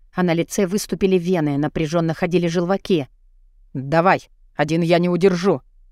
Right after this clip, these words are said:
выкрикнул он, не давая мраку полностью вырваться и не пуская твари из разлома. "А что делать?" растерялась я, раскрывая потоки. "Я никогда не использовала три энергии одновременно".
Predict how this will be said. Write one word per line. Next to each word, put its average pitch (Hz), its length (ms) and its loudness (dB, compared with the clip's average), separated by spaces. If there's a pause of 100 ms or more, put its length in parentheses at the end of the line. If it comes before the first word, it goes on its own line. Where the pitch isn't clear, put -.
(100)
выкрикнул 175 640 -2
он, 196 180 0 (220)
не 180 100 -2
давая 220 300 2
мраку 214 380 0
полностью 220 580 0
вырваться 202 560 -2 (280)
и 262 80 4
не 254 100 4
пуская 226 400 -2
твари 165 340 0
из 156 140 -2
разлома. 151 520 -2 (520)
"А 160 100 -2
что - 160 -2
делать?" 196 440 0 (260)
растерялась 165 640 0
я, 196 140 0
раскрывая 165 500 -2
потоки. 160 560 -2 (300)
"Я 156 220 -2
никогда 160 400 -2
не 175 160 -2
использовала 170 600 0
три 208 260 0
энергии 180 380 2
одновременно". 170 760 2